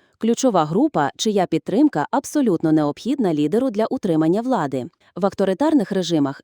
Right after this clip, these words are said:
це вузьке коло наближених, наприклад, члени політбюро. У демократичних — виборці, що проголосували за лідера, або його партія. П'ять правил справжнього правителя. Ці правила застосовні як до диктаторів,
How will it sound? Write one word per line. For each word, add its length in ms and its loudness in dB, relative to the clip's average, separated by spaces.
це 160 -2
вузьке 400 -2
коло 280 0
наближених, 720 -2
наприклад, 640 0
члени 360 -2
політбюро. 640 -2
У 100 2
демократичних — 880 0
виборці, 580 0
що 180 -4
проголосували 800 0
за 160 -2
лідера, 440 -2
або 280 0
його 240 0
партія. 600 -4
П'ять 380 0
правил 480 0
справжнього 680 -2
правителя. 640 -2
Ці 180 2
правила 560 0
застосовні 720 0
як 240 -2
до 100 0
диктаторів, 640 -4